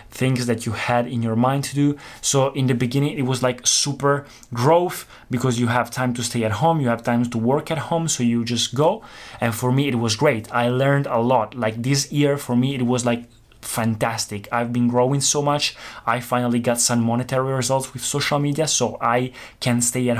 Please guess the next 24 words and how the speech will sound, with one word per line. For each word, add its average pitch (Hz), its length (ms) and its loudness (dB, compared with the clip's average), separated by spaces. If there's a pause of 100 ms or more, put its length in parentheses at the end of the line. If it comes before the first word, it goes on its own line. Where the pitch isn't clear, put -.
home 151 260 2
and 123 160 -2
focus 127 320 -2
on 113 140 0
social 131 400 -2
media, 135 260 -2
creating 123 360 -2
content 123 420 -2
for 127 140 -6
myself, 131 520 -4 (480)
uh, 113 420 2 (120)
just 139 280 0
staying 131 180 -2
at 117 80 0
home. 123 240 2
I 113 80 0
don't 120 240 0
have 120 140 0
to 123 460 2
go 127 300 2
to 123 380 0
another 120 320 2
job. 113 400 2 (280)
So 117 280 -2